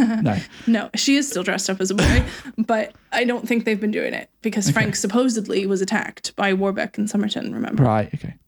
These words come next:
Speaker 2: So his sister-in-law, Kate, is sort of looking after him, and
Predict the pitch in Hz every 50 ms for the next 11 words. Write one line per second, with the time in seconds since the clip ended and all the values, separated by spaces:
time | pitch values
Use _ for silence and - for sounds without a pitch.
0 | _ _ _ _ _ _ _ _ _ _ _ _ _ - 262 254 247 247 294 294
1 | 294 - 277 254 247 233 208 208 208 - 208 202 202 - 214 208 - 208 190 185
2 | 208 202 196 196 - - 214 240 247 247 - 254 247 247 233 247 247 247 _ _
3 | _ _ _ _ _ _ _ _ 233 220 226 226 226 214 -